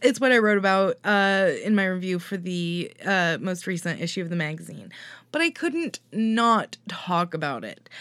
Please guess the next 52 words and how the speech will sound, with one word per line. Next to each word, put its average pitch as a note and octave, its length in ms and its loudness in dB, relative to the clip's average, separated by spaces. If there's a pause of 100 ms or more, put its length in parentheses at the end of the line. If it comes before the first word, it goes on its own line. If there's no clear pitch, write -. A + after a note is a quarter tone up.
(360)
And A#3 380 4
I'll A#3 100 2
try D#4+ 200 2
to D4+ 60 0
give C4 160 0
this C4+ 180 -2
one A#3 200 0
a G#3 100 -4
quick G3+ 260 -2
rundown D4 560 0
because G#3 580 0
I G3+ 40 0
really G#3 500 0 (160)
go F#3+ 180 2
on E3+ 300 -2
and E3 100 0
on D#3+ 260 -4
and D#3 140 -6
on D#3 260 -8
about D#3 300 -4
it D#3 200 -4
in F#3 160 -4
the F3 100 0
review, D#3+ 400 -2
and D3+ 100 -6
I D3+ 60 -4
don't D3+ 180 -8
want A#2+ 180 -12
to F3+ 120 -8
exhaust - 400 -14
your, A2 240 -10 (100)
your G#3+ 120 -10
poor - 260 -10
ears. C3+ 340 -8 (540)
Uh, G#3+ 220 4
if - 140 2
you D4 80 2
watch E4+ 280 4
Dexter, A3+ 540 2 (520)
you C4+ 540 4
know A3 220 4
that G3+ 180 0
the A#3 180 0
<laughs> - 0 -
ending G3+ 400 6
should G3 260 0
be F#3+ 120 -2
somewhere F3 440 0
on E3+ 280 -2
the D#3+ 60 -6
list D3+ 380 -6
too. D#4+ 440 2